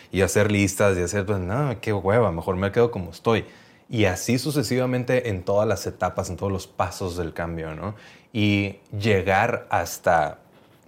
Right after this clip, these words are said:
no solamente haber cambiado, sino mantener el cambio, ya sabes, y hacerlo ya un hábito, eh, un, un hábito, hacerlo una realidad para ti, es bien difícil para mucha gente. Y repito,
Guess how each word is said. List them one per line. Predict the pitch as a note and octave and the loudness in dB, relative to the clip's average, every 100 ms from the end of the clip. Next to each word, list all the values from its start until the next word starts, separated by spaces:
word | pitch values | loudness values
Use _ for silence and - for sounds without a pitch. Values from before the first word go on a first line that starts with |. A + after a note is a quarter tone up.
| _ _ - | _ _ -4
no | F#2+ G#2 | 0 2
solamente | A#2+ A2 A2 G#2 A2+ G#2+ - _ _ | 2 2 0 0 2 0 -4 _ _
haber | - F2+ F2 F2+ | -4 -2 0 0
cambiado, | F2+ F#2+ F2 F2+ F2 E2+ | 0 -2 -2 -2 -2 -4
sino | E2 F2 E2 | -6 -8 -6
mantener | E2 D#2+ D#2 D#2 D#2+ D2+ E2 G2 A2+ | -6 -6 -8 -8 -8 -6 0 2 2
el | F#2 | 0
cambio, | D#2+ D#2+ D#2 D2 C#2+ - - - - - | -4 -6 -8 -12 -16 -20 -20 -20 -20 -8
ya | F2+ E2 | -6 -2
sabes, | G2+ F#2 - | 0 -2 -2
y | F2+ E2 | -4 -4
hacerlo | - G2 F2+ G#2 | -2 -2 0 -2
ya | G#2+ F#2 F#2+ | -2 -2 -2
un | G2 | -2
hábito, | G2 G2 - F#2+ | -2 -2 -4 -8
eh, | G2+ F2+ E2+ D#2 | -4 -4 -4 -6
un, | - F#2+ F#2+ | -6 -6 -2
un | A2 | 0
hábito, | A2+ A2 - E2 | 2 0 0 -4
hacerlo | - F#2 G2+ G#2 - - - | -4 -4 -4 -4 -8 -20 -6
una | A2 G#2+ | 0 2
realidad | G#2+ G2+ F2 E2+ D#2+ E2+ F#2+ F#2+ | 2 2 0 -2 0 2 0 0
para | A2 F#2+ - | 0 0 0
ti, | A2 E3 - - _ _ _ - | -4 -4 -10 -20 _ _ _ -6
es | A#2+ F3 | -4 -2
bien | A#3+ | -4
difícil | B3 A3 B3+ A3 B2+ | -2 -2 -2 -4 -4
para | A2+ F#2+ | -2 -2
mucha | F2 F#2 | -4 -8
gente. | F2 E2+ D#2 E2 - | -8 -8 -6 -8 -6
Y | A#2 G2+ E2 | 0 0 0
repito, | D#2 F2 E2 G#2 F#2+ D2 | -4 -6 -2 -2 -2 -6